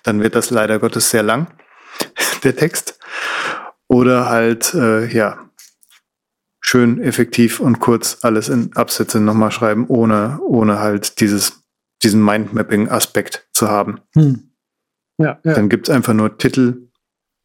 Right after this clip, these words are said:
Speaker 1: zwei, drei Absätze, nächster Titel, zwei, drei Absätze.
Speaker 2: Okay.
Speaker 1: Gut,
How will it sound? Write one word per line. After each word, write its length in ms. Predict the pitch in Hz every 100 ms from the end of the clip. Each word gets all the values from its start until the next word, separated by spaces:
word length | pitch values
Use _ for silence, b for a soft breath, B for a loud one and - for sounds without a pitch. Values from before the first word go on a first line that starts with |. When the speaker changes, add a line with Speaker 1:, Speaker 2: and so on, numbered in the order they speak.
| _ -
Speaker 1:
zwei, 220 | - 107
drei 240 | 113 110
Absätze, 640 | 110 - 113 - 107 101 _
nächster 380 | 117 110 - 113
Titel, 380 | 120 110 107 127
zwei, 240 | - 104
drei 160 | 117 107
Absätze. 540 | 107 - 117 - 110 - _ _ _
Speaker 2:
Okay. 360 | 156 135 131 131 - _
Speaker 1:
Gut, 200 | 214 190